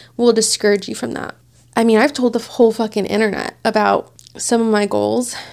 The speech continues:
and I'm sure people have said negative things. I can't fucking tell you what they are, 'cause I don't pay attention to them. That's how little I fucking care about the naysayers and the negative people. I don't care. You know what I care about? I care about my sweet cherubs,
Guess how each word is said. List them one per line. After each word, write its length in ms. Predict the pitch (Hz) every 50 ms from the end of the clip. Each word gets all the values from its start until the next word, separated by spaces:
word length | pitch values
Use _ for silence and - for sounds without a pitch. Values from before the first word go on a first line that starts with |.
| - - - - - _
and 440 | - 240 233 226 220 220 214 214 - - _ _ _ _ -
I'm 140 | - 233 240
sure 300 | 226 - - 349 359 415
people 360 | 415 - - 247 240 - 220
have 100 | 208 202
said 220 | - - 202 185 190
negative 320 | 190 185 196 190 202 196
things. 340 | - 208 196 196 208 202 - - _ -
I 100 | 247 277
can't 240 | 277 - 370 285 -
fucking 240 | 247 226 - -
tell 140 | 214 - 202
you 120 | 196 196 196
what 120 | 180 -
they 120 | - 190
are, 300 | 185 196 247 277 247 247 269 - _ _ _ _ _ - -
'cause 140 | - 240 220
I 120 | 233 233
don't 180 | 254 269 254 240
pay 140 | 233 233
attention 400 | 220 220 262 262 262 247 - -
to 60 | 220 220
them. 200 | 208 202 202 202
That's 220 | 330 339 - -
how 120 | 320 311
little 420 | 285 247 233 208 208 226 254 - - -
I 80 | 214
fucking 380 | 214 - - 214 208 - 208 208
care 320 | 202 - 208 196 202 220 - - - - - - _
about 240 | - 202 220 208 214 -
the 80 | 214
naysayers 800 | 208 208 196 190 185 190 202 190 - - 208 208 196 196 202 202 -
and 160 | 208 202 208
the 60 | 202
negative 400 | 196 190 185 185 185 185 - -
people. 440 | - - - - - - - - - _ _ _ _ _ _ _ _
I 120 | - 247 240
don't 360 | 214 214 - 214 208 202 -
care. 360 | - - - - - - - _ _ - - - - - - - - _ _ _ -
You 120 | - 240 240
know 120 | 247 262
what 160 | 269 262 262
I 100 | 254 254
care 240 | 240 247 254 254 254
about? 380 | 262 269 269 269 262 - - - _ _ _ -
I 60 | 233
care 260 | 220 220 - 269 262 262
about 380 | 247 254 247 240 247 - -
my 200 | 233 220 220 214
sweet 360 | 208 - - - 202 214 240
cherubs, 840 | - - 320 269 254 254 247 254 262 269 302 - - - - -